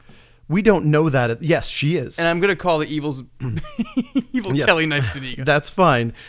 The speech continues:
Speaker 1: So evil, uh, so Terry? Is that her name?
Speaker 2: Knife Zuniga.
Speaker 1: Yeah, Terry, who is the, who is Knife Zuniga.
Speaker 2: <laughs>
Speaker 1: So she's there, but the dad is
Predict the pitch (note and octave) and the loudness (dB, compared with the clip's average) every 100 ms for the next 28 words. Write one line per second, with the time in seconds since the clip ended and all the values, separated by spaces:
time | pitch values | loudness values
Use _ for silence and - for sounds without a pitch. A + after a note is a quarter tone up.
0 | - - D3+ F3 F#3+ G#3+ E3+ C3+ - C3+ | -8 -4 -2 -2 -2 -2 -2 -2 0 0
1 | C3 _ _ _ - C#3+ A#2+ D#3 B3+ A#3 | -2 _ _ _ -8 -4 0 0 -2 -6
2 | - - C#3+ - D#3+ F3 G3+ G3+ E3+ F3+ | -16 -18 -14 -10 -8 -4 -2 0 2 2
3 | D#3+ D#3 C#3 B2 B2+ B2+ B2 A#2 - D#3+ | 0 -2 -2 -4 -4 0 0 0 0 2
4 | C#3+ A2+ A2+ B2+ A#2+ C3 C3 E3+ D#3 D3+ | 4 2 -2 0 2 2 2 2 0 2
5 | D3 C#3+ D#3 C#3+ B2+ A#2 A2+ A2 A#3 - | 4 4 4 2 2 2 0 0 -2 -2
6 | A3+ - - D3 D#3+ C#3+ - - A#3 F#3 | -6 -8 -6 -2 0 0 0 -2 -2 0
7 | C3+ D3+ A2+ F#2+ F#2 - - - - C#3+ | 2 2 0 -4 -8 -12 -16 -16 -12 -8
8 | A#2+ C3 A#2+ - - C3 A#2+ B2 F#2+ C#3 | -2 0 0 -4 -14 -10 -6 -6 -4 -2
9 | C#3+ F#3+ C#3+ A2 A#2+ - C#3+ B2+ A#2 A2+ | -2 -2 -4 -6 -8 -8 -4 -4 -4 -6
10 | - - | -8 -10